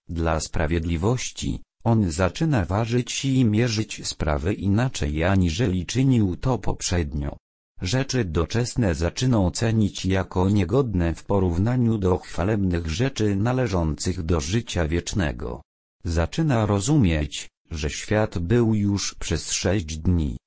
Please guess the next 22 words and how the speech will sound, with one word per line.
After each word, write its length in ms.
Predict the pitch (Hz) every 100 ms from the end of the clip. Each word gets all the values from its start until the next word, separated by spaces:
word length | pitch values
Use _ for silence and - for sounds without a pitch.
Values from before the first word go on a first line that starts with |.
| _
po 140 | - 104
tysiąc 600 | 160 151 147 127 - -
lat 300 | 92 - -
każdy, 640 | - 113 110 104 85 73 - _
drugi 480 | 87 120 151 90 87
Piotra 500 | - 131 143 - 110
rozdział 560 | 101 98 92 92 92 92
trzeci, 520 | - 107 101 90 87
werset 540 | 107 - - 85 82
ósmy, 460 | 87 80 - - - - -
pod 240 | - 92 -
panowaniem 800 | 90 78 76 95 107 104 95 85
grzechu 540 | 73 123 113 - 90
i 120 | - 110
śmierci, 800 | - 78 - - - - - - _ _
i, 380 | 135 113 73 67 - _
że 220 | - 95 92
teraz 500 | 80 76 73 - 104
nadszedł 640 | 139 147 - 131 104 87
poranek 640 | - 82 85 117 95 78
wielkiego 600 | 92 120 104 78 71 78 85
sabatu, 760 | - 85 80 64 - - 117